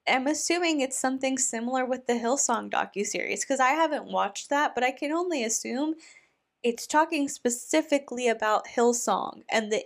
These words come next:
issues that happened there and the leadership and the shaky foundation that it was built on. And so that's what they're talking about. The downfall or downside or whatever word that Paul and Morgan and I are gonna agree to use for this,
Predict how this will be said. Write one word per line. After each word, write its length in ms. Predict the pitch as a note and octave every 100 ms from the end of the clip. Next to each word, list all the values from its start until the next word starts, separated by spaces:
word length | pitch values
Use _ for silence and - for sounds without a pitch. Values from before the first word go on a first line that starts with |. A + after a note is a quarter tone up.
| B3
issues 420 | C4+ C4 A#3+ A#3
that 200 | B3+ -
happened 460 | - A#3+ A#3 G3 F#3+
there 180 | E3+ -
and 160 | G#3+ A#3
the 80 |
leadership 640 | A#3 B3 C4 A#3+ A#3 - -
and 140 | G3 G#3
the 40 |
shaky 440 | G3 - C4+ C4+ C4
foundation 560 | B3 A#3+ B3 B3 A3+
that 120 | G#3+
it 120 | A3 -
was 160 | A#3
built 360 | - A3+ B3 -
on. 280 | - G2 - - - - B3+
And 180 | A#3+
so 400 | A#3+ A3+ G#3+ G3 - _ -
that's 340 | A3 D4+ -
what 220 | D4+ D4+
they're 180 | D4+ D4+
talking 460 | D4 D#4 D4+ B3 G#3
about. 300 | F3 D3 - _ _ - - -
The 200 | G#3 G3+ - -
downfall 800 | A#3 C4+ D#4 D#4 G#3 F#3 F#3+ G#3
or 100 | A3+
downside 800 | A3 G#3+ C4 D4 - F#3+ F3 F#3
or 80 |
whatever 400 | G3 G#3+ D4 F4 D4+
word 280 | D4 D4
that 220 | B3 G3+ -
Paul 240 | C4+ C4
and 100 | B3
Morgan 320 | A#3 A#3+ A3+
and 100 | G#3+
I 180 | G#3 G#3
are 140 | F#3+ F#3
gonna 260 | G3 F#3+
agree 340 | F#3+ F#3+ A3 A3
to 120 | A3+
use 280 | G3 F#3+ -
for 180 | D3+
this, 260 | - G3